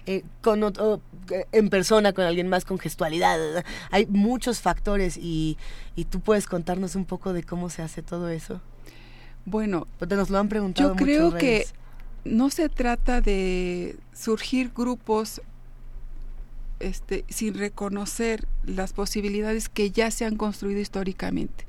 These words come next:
Speaker 1: Ajá.
Speaker 2: Yo creo que Conaculta ha hecho un muy buen trabajo, ¿no?
Speaker 1: Claro.
Speaker 2: Incluso dando ya diplomados donde está, se, se está profesionalizando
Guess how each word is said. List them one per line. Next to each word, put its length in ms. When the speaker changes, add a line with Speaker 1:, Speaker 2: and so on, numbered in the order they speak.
Speaker 1:
Ajá. 320
Speaker 2:
Yo 160
creo 160
que 100
Conaculta 840
ha 140
hecho 280
un 80
muy 200
buen 200
trabajo, 580
¿no? 300
Speaker 1:
Claro. 400
Speaker 2:
Incluso 560
dando 400
ya 220
diplomados 640
donde 200
está, 260
se, 280
se 120
está 200
profesionalizando 1400